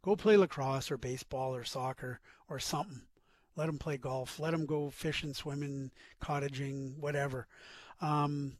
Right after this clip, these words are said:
they need a break from the game. So, um, that about that. As far as, um, Travis's idea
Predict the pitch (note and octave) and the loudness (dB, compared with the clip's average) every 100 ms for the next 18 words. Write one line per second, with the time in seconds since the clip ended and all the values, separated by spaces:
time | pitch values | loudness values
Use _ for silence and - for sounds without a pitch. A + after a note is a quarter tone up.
0 | _ - - F3 D3+ E3 F3 F3 B2 A#2+ | _ -20 -14 -12 -4 0 4 4 4 -2
1 | B2 - C3+ B2 A#2+ C3 C3 C3 - _ | -6 -6 -6 -6 -4 -4 -4 -6 -14 _
2 | - - C3+ C3 C3 C3 C3 C3 B2+ A#2+ | -14 -8 -6 -4 -2 -2 -2 -4 -6 -10
3 | _ _ A#3+ D3+ C#3+ D3 B2+ B2+ - B2+ | _ _ -16 -6 -2 -2 -2 -8 -2 -2
4 | B2+ - - - - - - F3 - A#3+ | -2 -6 -14 -16 -16 -18 -2 -2 4 10
5 | B3 A#3+ G3+ F#3 E3+ C3+ D#3+ D3+ C#3+ - | 12 12 12 12 10 8 8 8 4 -4
6 | - - - - - - F3 G3 G#3 D#3+ | -16 -20 -18 -16 -14 4 10 12 12 6
7 | D#3+ D3+ D3 C3 C#3 B2+ | 6 8 8 4 2 0